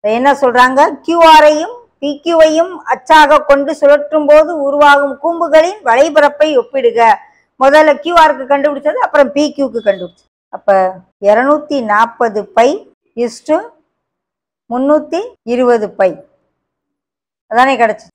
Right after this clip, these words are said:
பைக்கு பை, விகிதங்கள்ங்கிற ஒப்பிடுகங்கையில இப்படி செய்யணும்.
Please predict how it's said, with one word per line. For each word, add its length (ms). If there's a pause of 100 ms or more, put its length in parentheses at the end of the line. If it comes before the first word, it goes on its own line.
(120)
பைக்கு 380
பை, 120 (840)
விகிதங்கள்ங்கிற 760 (120)
ஒப்பிடுகங்கையில 640
இப்படி 220
செய்யணும். 340